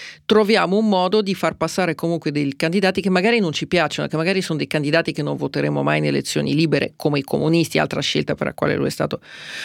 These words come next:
molto discusso, perché s-, molto spesso lui proponeva ai suoi sostenitori di votare dei candidati di, francamente, molto indigesti.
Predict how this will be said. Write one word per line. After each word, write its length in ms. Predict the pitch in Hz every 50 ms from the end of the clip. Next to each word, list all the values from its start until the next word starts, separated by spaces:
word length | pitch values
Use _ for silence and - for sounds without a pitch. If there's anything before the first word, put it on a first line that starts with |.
| - -
molto 360 | 160 165 170 170 165 - 165
discusso, 600 | 156 147 160 - - - 165 165 160 - - 175
perché 380 | 156 - 160 143 - - 160 151
s-, 140 | 147 - -
molto 280 | 151 156 156 - - 160
spesso 400 | - - - 160 156 - - 156
lui 160 | 151 156 143
proponeva 520 | - - 151 139 - 151 156 160 160 156
ai 80 | 147 147
suoi 200 | - - 151 151
sostenitori 720 | 151 147 - - - - 156 160 170 - - - 151 170 165
di 100 | 156 170
votare 600 | 135 139 135 - 151 143 143 143 160 147 - - _
dei 200 | - 151 147 -
candidati 760 | - - 139 143 135 156 156 - - - - - - 147 - -
di, 520 | - 131 - - - 139 - - - - -
francamente, 480 | - - - - - - - - -
molto 300 | - - - 143 - -
indigesti. 960 | 170 170 160 143 180 156 143 180 196 190 170 160 147 - - 160 147 - _